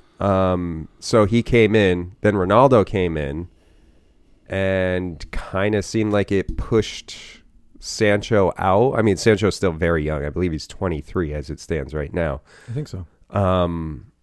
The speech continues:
Speaker 1: so Ronaldo kinda took his spot, and then even then, it, it seemed like Sancho couldn't fit in because you've got, I think he played primarily right wing with an overlapping fullback,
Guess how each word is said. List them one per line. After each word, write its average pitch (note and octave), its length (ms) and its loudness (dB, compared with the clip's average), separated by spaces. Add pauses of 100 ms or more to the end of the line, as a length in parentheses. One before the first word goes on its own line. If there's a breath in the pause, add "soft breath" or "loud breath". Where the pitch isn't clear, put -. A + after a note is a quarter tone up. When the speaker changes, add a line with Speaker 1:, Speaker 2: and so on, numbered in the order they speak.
(340)
Speaker 1:
so G#2+ 200 4
Ronaldo A#2 440 6
kinda A#2 240 4
took - 240 2
his G#2+ 180 2
spot, G#2 600 4
and F#2+ 240 0
then F2+ 540 2
even G#2+ 480 4
then, F#2+ 580 2 (200)
it, A2 320 -16
it A2+ 240 -6
seemed A2 220 0
like G2 120 2
Sancho G#2+ 340 2
couldn't G2+ 340 -4
fit - 360 -2
in D#2+ 300 -2
because E2 640 -4
you've F2 180 -6
got, D#2+ 460 -2 (800 soft breath)
I - 60 -4
think C3+ 200 2
he C#3 120 2
played B2 320 4
primarily A2 540 4
right B2+ 380 2
wing A#2+ 440 2
with A2 160 4
an F#2+ 100 0
overlapping G2 720 2
fullback, F#2+ 920 0